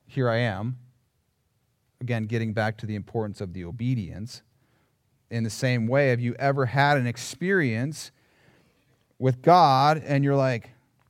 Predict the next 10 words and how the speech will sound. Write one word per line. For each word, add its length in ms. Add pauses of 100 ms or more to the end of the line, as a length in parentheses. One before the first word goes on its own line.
(340)
"All 140
right, 340 (1200)
let 60
me 80
think 280
about 280
what 260
I 140
did." 480 (420)
Okay. 340